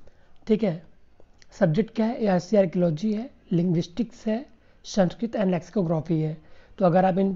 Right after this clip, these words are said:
इन सब में अगर आप जो है कि लेना चाहते हैं एडमिशन, तो intake capacity sixty seats for each subject।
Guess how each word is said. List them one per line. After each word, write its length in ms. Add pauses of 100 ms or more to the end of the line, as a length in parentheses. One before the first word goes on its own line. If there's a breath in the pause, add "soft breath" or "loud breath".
(140)
इन 140
सब 180
में 160
अगर 180
आप 200
जो 80
है 80
कि 120
लेना 220
चाहते 300
हैं 60
एडमिशन, 380 (600 loud breath)
तो 400 (1300)
intake 360
capacity 520
sixty 400
seats 260 (100)
for 180 (180)
each 280
subject। 520